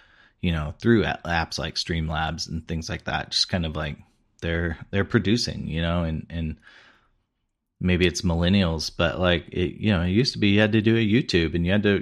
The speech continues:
get a four K camera and, like, record that and then, like, edit it and then mix in some background audio and, and, you know, some three D graphics and stuff, you know, and now it's like,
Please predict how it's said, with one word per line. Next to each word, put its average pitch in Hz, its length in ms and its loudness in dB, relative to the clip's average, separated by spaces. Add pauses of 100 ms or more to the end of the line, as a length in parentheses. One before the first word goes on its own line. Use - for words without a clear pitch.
(100)
get 107 160 2
a 110 260 0
four 113 260 2
K 123 220 4
camera 107 400 4
and, 87 180 0
like, 92 220 0
record 107 480 2
that 98 360 4
and 90 240 0
then, 92 320 0
like, 92 300 0 (460)
edit 113 340 4
it 98 300 4
and 90 260 -2
then 90 420 0
mix 110 320 -2
in 101 220 2
some 95 180 -2
background 104 480 2
audio 92 580 2
and, 85 260 -4
and, 85 280 -4 (440)
you 98 100 2
know, 80 320 -2 (300)
some 82 240 -6
three 104 240 0
D 98 160 -2
graphics 90 560 0
and 82 140 -4
stuff, 104 360 2
you 92 140 -2
know, 90 180 0
and 85 160 -2 (400)
now 110 220 2
it's - 140 -4
like, 87 240 0